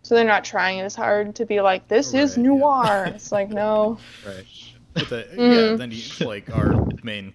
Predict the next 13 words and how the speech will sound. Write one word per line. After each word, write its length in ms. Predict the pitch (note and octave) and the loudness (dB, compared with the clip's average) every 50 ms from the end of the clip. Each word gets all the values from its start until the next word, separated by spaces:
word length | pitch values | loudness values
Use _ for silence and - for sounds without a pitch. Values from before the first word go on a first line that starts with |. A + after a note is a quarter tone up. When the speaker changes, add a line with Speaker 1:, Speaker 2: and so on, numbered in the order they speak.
| _ | _
Speaker 2:
detective 540 | - A#2 - B2 A#2 - - G#2+ G2 G2 - | -16 -14 -12 -12 -12 -12 -12 -14 -14 -14 -14
gets 200 | - G#2+ - - - | -14 -12 -12 -12 -12
to 80 | A2 | -12
go 220 | G2+ G#2+ G#2+ G#2 G2 | -10 -10 -10 -8 -10
on 180 | F#2 F#2 F#2 | -12 -12 -14
that 340 | F2+ F2 F2 - _ _ _ | -14 -14 -16 -18 _ _ _
journey, 420 | - - G#2+ G2 G2 F#2 F2 F2+ F2 _ - | -14 -12 -12 -12 -12 -12 -14 -16 -18 _ -20
I 60 | G#2 | -16
think, 200 | - G2+ F#2+ F#2+ | -16 -16 -16 -16
more 200 | G2+ G2 F#2 F2 | -16 -16 -14 -14
effectively, 680 | F2 - - F#2 F2 - - F2 D#2+ - E2+ E2 D#2+ E2 _ - | -16 -16 -16 -18 -18 -18 -20 -20 -20 -20 -20 -20 -20 -20 _ -20
like, 240 | - F2 F#2 _ | -20 -20 -20 _
by, 280 | _ E2+ D#2 D2+ D2+ | _ -20 -20 -20 -20